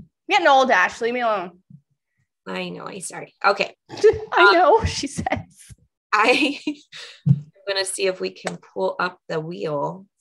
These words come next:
Speaker 2: for the Father's
Speaker 1: Wheel
Speaker 2: Day basket.
Speaker 1: of names.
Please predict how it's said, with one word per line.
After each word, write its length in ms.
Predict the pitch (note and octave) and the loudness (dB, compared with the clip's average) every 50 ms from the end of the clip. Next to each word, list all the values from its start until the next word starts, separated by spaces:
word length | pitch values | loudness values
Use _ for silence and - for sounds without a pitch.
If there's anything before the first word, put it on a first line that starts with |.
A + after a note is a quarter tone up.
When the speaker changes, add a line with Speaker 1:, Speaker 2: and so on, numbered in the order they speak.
| _ _ | _ _
Speaker 2:
for 200 | - F3+ F#3 G3+ | -8 -6 -4 -2
the 100 | G3+ F#3+ | -4 -4
Father's 380 | - - F3 E3+ - - - - | -6 -4 -4 -2 -2 -2 -2 -4
Speaker 1:
Wheel 460 | - - _ _ _ _ _ G#4 A4 F#4 | -6 -14 _ _ _ _ _ -18 -14 -10
Speaker 2:
Day 40 | - | -8
basket. 360 | - - - G#4 G4+ G4 G4+ | -6 -4 -2 0 0 0 0
Speaker 1:
of 460 | F4+ D#4+ D4+ B3 G#3 G3+ A3+ - _ _ _ _ _ _ _ - | 0 -2 -2 -4 -6 -8 -14 -18 _ _ _ _ _ _ _ -4
names. 560 | D#4+ E4+ F#4+ G4 F#4+ F4+ D4+ G#3+ G3+ - | -2 -2 0 0 -2 -4 -4 -6 -8 -12